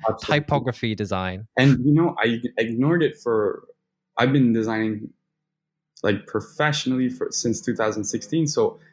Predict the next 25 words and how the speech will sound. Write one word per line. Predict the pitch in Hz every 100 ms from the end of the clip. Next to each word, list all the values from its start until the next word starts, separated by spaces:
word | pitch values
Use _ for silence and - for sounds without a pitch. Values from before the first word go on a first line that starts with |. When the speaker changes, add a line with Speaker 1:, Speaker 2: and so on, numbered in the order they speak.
| _
Speaker 1:
and | 107
I've | 127
been | 143 151
ignoring | 110 123 139 123
lettering | 110 104 107 110
for, | 104 104 98 87 - -
uh, | 69 58 50 - - - _ _ _ _ _ _ _ _ _ -
uh, | - 50 - _ -
up | 127
until | 123 104 113 104
the | 104
last | 107 113 - - _ _
year | - 110 123 123
and | 117
a | 101
half | 104 131 -
or |
two. | - 117 113 - _ _ _ _ _
And | 107 107 104 101 - -
I, | 110 101
I | 110
kick | 107 - 147
myself, | 131 101 - - - _
uh, | - 90 92
because | 98 95 107 98 -